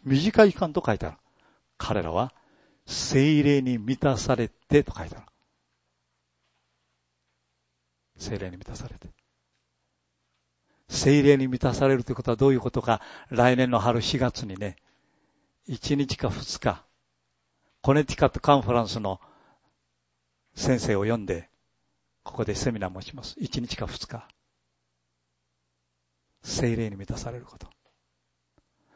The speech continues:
その、彼らは聖霊に満たされたというのは、後の雨、受けてるんです。そして、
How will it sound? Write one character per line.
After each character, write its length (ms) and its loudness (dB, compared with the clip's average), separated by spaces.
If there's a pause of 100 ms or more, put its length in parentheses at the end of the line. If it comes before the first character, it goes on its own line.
(380)
そ 220 0
の、 260 4 (1400)
彼 260 4
ら 100 4
は 240 -4
聖 340 8
霊 140 10
に 80 0
満 100 0
た 140 6
さ 100 4
れ 80 6
た 140 2
と 120 -10
い 40 -6
う 40 -10
の 100 -8
は、 140 -8 (360)
後 320 -2
の 200 0
雨、 280 0 (420)
受 220 -2
け 40 4
て 120 0
る 80 -4
ん 20 -18
で 80 -12
す。 300 -16 (2000)
そ 180 -4
し 120 -2
て、 220 4